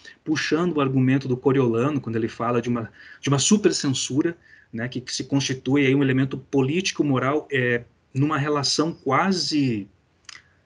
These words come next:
umbilical entre as duas, que é difícil de a gente separar. Então, eu queria ouvir um pouquinho mais de você nesse sentido, sobre esse aspecto.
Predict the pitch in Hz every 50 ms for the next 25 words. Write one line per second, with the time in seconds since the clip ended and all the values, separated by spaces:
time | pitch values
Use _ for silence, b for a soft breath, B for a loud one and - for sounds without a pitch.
0 | B _ - 165 185 185 180 175 160 156 135 - - 131 147 175 170 147 139 127
1 | 135 123 123 120 117 127 147 151 - - 151 135 131 131 151 139 - 151 151 143
2 | 139 156 143 - - - 160 156 - - 165 165 139 113 101 95 - b b b
3 | b b b _ _ - 147 160 - - 165 170 175 180 156 175 185 180 - 170
4 | - - 180 175 175 170 170 165 - 165 165 170 170 - - - 139 143 143 135
5 | 127 - - - 143 131 123 - - - 127 120 123 113 - - 131 127 123 123
6 | 120 - 143 135 - - - - 110 107 - -